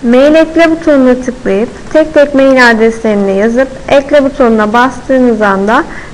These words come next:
mail adreslerinizi yüklemiş olursunuz. Birden çok maili bir kere de eklemek istiyorsanız çoklu ekleme seçeneğini seçip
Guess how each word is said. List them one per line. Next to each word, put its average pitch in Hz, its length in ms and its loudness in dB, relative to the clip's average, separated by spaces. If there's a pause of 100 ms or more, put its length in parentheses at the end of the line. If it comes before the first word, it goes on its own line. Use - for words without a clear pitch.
mail 262 340 4
adreslerinizi 214 880 -2 (200)
yüklemiş 254 500 0
olursunuz. 190 560 -6 (640)
Birden 302 400 4
çok 320 300 0
maili 226 460 2 (160)
bir 311 160 4
kere 269 360 2
de 220 100 2
eklemek 233 420 0
istiyorsanız 233 800 0 (160)
çoklu 254 320 2
ekleme 294 400 2
seçeneğini 202 800 -2
seçip 240 420 -2